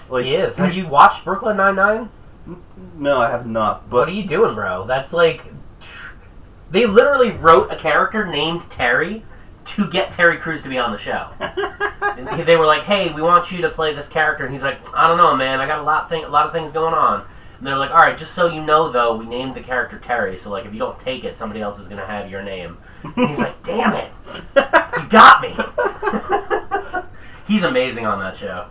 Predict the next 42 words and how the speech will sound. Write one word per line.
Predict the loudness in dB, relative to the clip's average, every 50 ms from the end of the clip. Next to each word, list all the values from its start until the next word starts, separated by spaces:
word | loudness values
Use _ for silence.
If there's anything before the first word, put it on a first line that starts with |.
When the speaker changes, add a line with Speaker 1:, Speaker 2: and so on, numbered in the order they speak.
| -16 -14 -8
Speaker 1:
Uh, | -4 -2 0 2 4 2 2
he, | 0 -2 -10 -12
he's | -14 -12 -10 -10 -6 -4
an | -4 -4
amazing | -4 -6 -6 -10 -8 -8 -10 -10 -12 -12
person, | -10 -8 -8 -10 -10 -12 -14 -12
like, | -12 -12 -12 -12 -14 -12
uh, | -12 -10 -8 -8 -8 -10 -12 -14 -18 -18 -18 -18 -18 -18 -20 -20 -20 -20 -20 -20 -20 -20 -20 -20 -20 -20 -20 -20 -20 -20 -20 -20 -18 -20 -20 -20 -20 -20 -18
Speaker 2:
You | -16
see | -12 -6 -4 -2
him | 0 0 0 0
doing, | 0 0 0 2 0
like, | 0 0
the | -2 -2
Bob | 0 2 4 4 4 2
Ross | 2 2 2 2 0 -2
style | -4 -4 -4 -4 -4
painting | -6 -10 -12 -12 -12 -14 -12 -8
videos? | -8 -8 -6 -6 -6 -6 -6 -8 -12 -18 -16 -12
Speaker 1:
No. | -8 -4 2 2 4 4 4 0 0 0 0 -2 -4 -4 -8
Speaker 2:
He | -8 -2
does | 0 0 0 0 -4
that. | -6 -6 -6 -6 -10 -12 -16 -16
He | -14 -10
just, | -10 -10 -10 -4
like, | -2 -2 -2 -2 -2
he'll | -4 -4 -4
just | -6 -12 -8 -2
sit, | 0 0 0 -2
because | -6 -6 -6 -4 -4
he's | -4 -10 -12
a | -10
painter. | -10 -10 -10 -10 -10 -14 -16 -16 -18 -18 -18 -20 -20 -18 -12
He | -12 -12
sits, | -8 -2 0 0 0 0 -4 -16 -20 -20 -20 -18 -10
and | -8 -8 -8
he | -8
just | -8 -10 -12 -12 -12
paints | -10 -8 -8 -8 -8 -8
stuff. | -6 -6 -6 -6
He's | -6 -4
like, | -4 -4